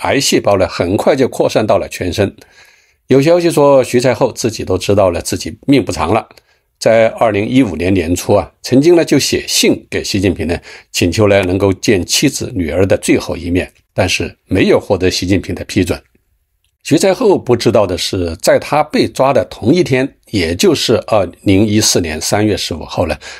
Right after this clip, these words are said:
他的妻子赵妮和女儿徐思宁呢也被抓。可以说，徐才厚是习近平整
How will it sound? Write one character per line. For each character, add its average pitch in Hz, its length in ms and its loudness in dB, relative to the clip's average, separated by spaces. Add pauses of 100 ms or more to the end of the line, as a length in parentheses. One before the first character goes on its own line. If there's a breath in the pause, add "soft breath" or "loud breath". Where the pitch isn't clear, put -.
他 - 180 -4
的 175 120 0
妻 - 200 -2
子 - 140 -4
赵 123 220 0
妮 85 380 -2
和 - 200 -2
女 151 160 0
儿 92 180 0
徐 120 240 -2
思 - 140 0
宁 127 220 2
呢 147 100 2 (120)
也 - 340 -8
被 - 160 0
抓。 90 280 -2 (600 soft breath)
可 - 100 0
以 135 100 4
说， 113 400 2
徐 - 180 -2
才 113 160 2
厚 107 300 -2
是 - 280 -4
习 - 200 -4
近 117 120 2
平 123 240 0
整 - 160 -2